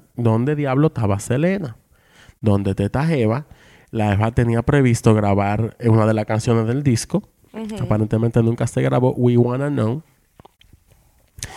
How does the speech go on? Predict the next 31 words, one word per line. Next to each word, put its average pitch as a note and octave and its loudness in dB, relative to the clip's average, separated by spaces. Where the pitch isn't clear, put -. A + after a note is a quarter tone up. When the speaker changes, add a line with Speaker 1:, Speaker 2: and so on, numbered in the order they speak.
Speaker 1:
Era B2+ 8
eso, C3 6
era C3 2
esta D3 2
mañana E3+ 4
y E3+ 4
la D3 4
Jeva A2+ 4
no, A2 2
no A#2+ 8
llegaba. A#2+ 2
Chris F#3+ 6
llamó C3 4
a C3+ 2
Selena E3 4
a C#3 2
su - 0
celular D#3 4
y C3+ 2
le B2 4
dijo, A2+ 4
"Loca, F3 4
hay G#2+ -2
una A2 0
grabación C#3+ 0
programada, E3 2
tu B2+ 4
papá A2 -2
me A2 0
está C#3 -2
llamando." D#3 2